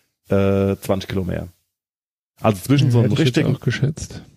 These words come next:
Speaker 1: Oschi-Motorrad und so einer Vespa sind noch zwanzig Kilo Unterschied, weil das ist halt ein, Vespa baut wieder schöne Motorräder.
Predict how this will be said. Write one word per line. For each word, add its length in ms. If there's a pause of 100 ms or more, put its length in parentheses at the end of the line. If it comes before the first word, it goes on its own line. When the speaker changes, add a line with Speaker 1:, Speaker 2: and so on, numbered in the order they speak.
Speaker 1:
Oschi-Motorrad 960
und 60
so 80
einer 140
Vespa 320
sind 100
noch 140
zwanzig 340
Kilo 180
Unterschied, 420
weil 100
das 120
ist 120
halt 200
ein, 100 (460)
Vespa 360
baut 400
wieder 280
schöne 440 (520)
Motorräder. 720